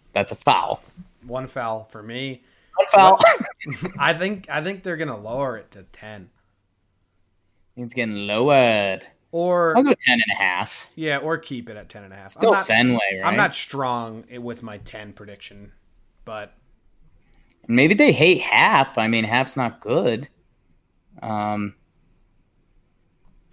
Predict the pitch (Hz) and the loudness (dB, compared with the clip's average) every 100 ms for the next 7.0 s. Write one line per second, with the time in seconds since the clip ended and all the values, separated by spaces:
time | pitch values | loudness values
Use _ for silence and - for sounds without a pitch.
0 | - 131 208 277 247 - - 135 220 247 | 0 0 4 4 4 2 2 4 4 4
1 | 139 98 92 87 - 95 92 92 - 92 | 2 0 -8 -14 -10 -10 -8 -12 -10 -8
2 | 92 - - 143 190 - 185 127 - _ | -8 -10 -10 -6 -8 -4 -2 -2 -6 _
3 | _ 110 107 107 107 107 110 110 120 113 | _ -16 -12 -10 -12 -18 -18 -18 -16 -16
4 | 110 110 107 95 _ _ 107 98 107 101 | -14 -14 -16 -20 _ _ -18 -16 -16 -16
5 | 98 107 104 95 95 - 104 98 95 95 | -16 -18 -16 -18 -20 -20 -18 -18 -18 -20
6 | 95 92 95 92 92 90 101 117 - | -20 -20 -18 -20 -18 -20 -18 -20 -20